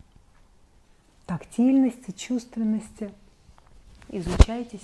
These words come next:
себя. Можно начать импровизировать, как будто бы танцуете. И все внимание направляете в область промежности. Хорошо? Хорошо.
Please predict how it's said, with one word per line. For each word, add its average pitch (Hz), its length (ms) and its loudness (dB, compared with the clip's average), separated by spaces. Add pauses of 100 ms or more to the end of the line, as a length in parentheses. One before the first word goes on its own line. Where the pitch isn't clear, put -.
себя. 175 260 -14 (1160)
Можно 175 340 -4
начать 175 500 -8 (640)
импровизировать, 175 1000 -4
как 175 200 -8
будто 170 280 -10
бы 165 220 -8 (180)
танцуете. 226 920 -10 (1500)
И 214 80 -8
все - 180 -10
внимание 208 460 -6
направляете 175 580 -10
в 160 80 -10
область 170 280 -12
промежности. 160 840 -10 (800)
Хорошо? 226 640 -14 (1120)
Хорошо. 208 640 -10